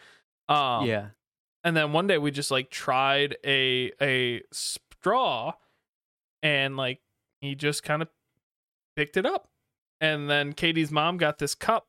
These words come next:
Speaker 1: that, like, squeezes, like, he can suck on the straw and squeeze the cup at the same time.
Speaker 2: Oh, okay.
Speaker 1: And it, like, helped him realize that, like,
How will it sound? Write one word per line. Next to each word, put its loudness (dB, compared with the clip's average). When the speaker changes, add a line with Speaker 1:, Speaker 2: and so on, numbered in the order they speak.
Speaker 1:
that, 0
like, -2
squeezes, -4
like, -2
he -4
can -6
suck -4
on -2
the -6
straw 0
and -2
squeeze -8
the -6
cup -4
at -16
the -12
same -10
time. -8
Speaker 2:
Oh, 2
okay. -4
Speaker 1:
And 2
it, -6
like, -2
helped -2
him -2
realize 0
that, -4
like, -2